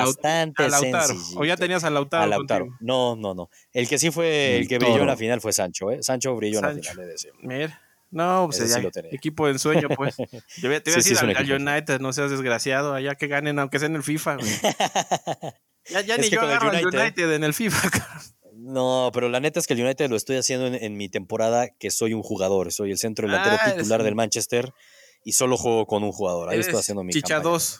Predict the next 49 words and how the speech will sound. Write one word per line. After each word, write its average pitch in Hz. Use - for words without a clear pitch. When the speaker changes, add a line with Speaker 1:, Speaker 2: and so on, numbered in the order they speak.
Speaker 1:
Chicha -
dos, 147
¿verdad? 135
Speaker 2:
Exactamente. 95
Ah, 127
Speaker 1:
Ah, 135
Speaker 2:
luego 135
Speaker 1:
bien. 127
Speaker 2:
le -
puse 135
que 135
era 139
mexicano 127
y 120
me, 104
me 110
buscó 107
el 143
Manchester, 175
cabrón. 170
Speaker 1:
Ah, 214
claro. 190
Ferguson 160
dijo, 151
"Ah, 170
mira, 165
es 160
bueno". 160
Speaker 2:
Exacto, 107
un 127
delantero 107
mexicano 113
no 151
falla 107
en 98
el 90
United. 82
Speaker 1:
Sí, 123
sí, 117
sí. -
Speaker 2:
Oye, 143
pero 165
lo 185
del 226
Bayern 240
Múnich, 233
este, 123
ahí 139
también 151